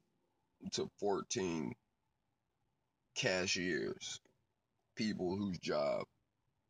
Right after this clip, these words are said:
details include ringing up the orders and collecting the cash. Now,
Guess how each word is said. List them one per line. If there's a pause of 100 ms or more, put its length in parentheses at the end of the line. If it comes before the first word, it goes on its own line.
(680)
details
include (800)
ringing
up
the
orders (140)
and
collecting
the
cash. (2500)
Now,